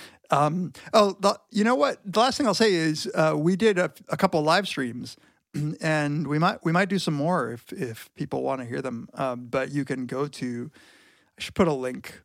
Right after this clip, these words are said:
to, to, it's actually on my YouTube page,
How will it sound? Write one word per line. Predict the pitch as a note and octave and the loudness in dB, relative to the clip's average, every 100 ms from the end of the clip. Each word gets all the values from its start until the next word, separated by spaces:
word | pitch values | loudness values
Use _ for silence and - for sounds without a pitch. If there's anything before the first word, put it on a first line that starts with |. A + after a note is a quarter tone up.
| _ | _
to, | - C3 | -6 -4
to, | A#2+ - D3 | -6 -8 -8
it's | D3+ - | -6 -2
actually | E3+ D#3+ E3 | -2 0 0
on | C3 | 0
my | B2 B2 B2 | -2 -4 -4
YouTube | A#2+ A#2+ B2 | -8 -8 -10
page, | B2 B2 A#2 A#2 | -8 -6 -6 -10